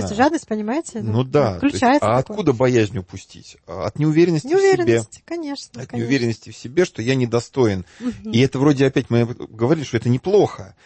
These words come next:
Speaker 2: э, что когда вот нам попадается девушка, я как мужчина говорю, там, и, или там, если девушке попадается парень, которого она думает: «Вах, я и не мечтала о таком». Ну, кстати говоря,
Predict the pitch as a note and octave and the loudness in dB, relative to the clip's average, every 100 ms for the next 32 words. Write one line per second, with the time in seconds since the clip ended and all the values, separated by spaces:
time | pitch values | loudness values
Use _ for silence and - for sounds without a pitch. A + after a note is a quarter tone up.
0 | _ _ - G2+ - G#2+ G#2+ A2 A#2+ A2 | _ _ -12 -12 -10 -4 -4 0 2 2
1 | F2 G2+ G2 - A2+ F#2+ G2+ B2 A#2 G2 | 0 -6 -12 -4 -4 -4 -4 0 0 0
2 | G#2 G#2+ B2 A2 - F2 D2+ F#2 - - | -4 -2 -2 -4 -6 -6 -4 -8 -10 -18
3 | G2 - A2 F#2 F#2 F#2 F#2 F2+ - F#2+ | -16 -10 -6 -6 -8 -6 -6 -6 -18 -20
4 | E2+ F2 F#2 F#2 E2+ E2+ - A2+ G2 - | -18 -18 -16 -16 -18 -18 -14 -14 -12 -12
5 | G2 F#2 F#2+ - F#2+ G#2+ F#2+ - - G2 | -12 -12 -12 -14 -4 -4 -4 -10 -20 -10
6 | G2+ G#2 F#2+ - - A#2+ G#2+ - F#2 G2+ | -4 -4 -4 -8 -2 -2 -2 -8 -6 -6
7 | G2 G2 G2+ G2 G2 - - - G#2 A#2+ | -4 -6 -6 -8 -12 -16 -20 -20 -6 -2
8 | C3 G2+ - - A2 G#2+ A2 A2+ A#2 - | 0 -2 -6 -2 0 2 0 0 -2 -2
9 | C#3+ D3 B2 G#2 G#2+ - D3+ C#3+ A2 - | 0 2 2 0 -2 -4 2 2 2 -4
10 | _ - - _ _ C3 C3 - C3 A#2+ | _ -20 -20 _ _ 0 0 0 -4 -4
11 | A2+ B2+ F#3+ | -2 0 -2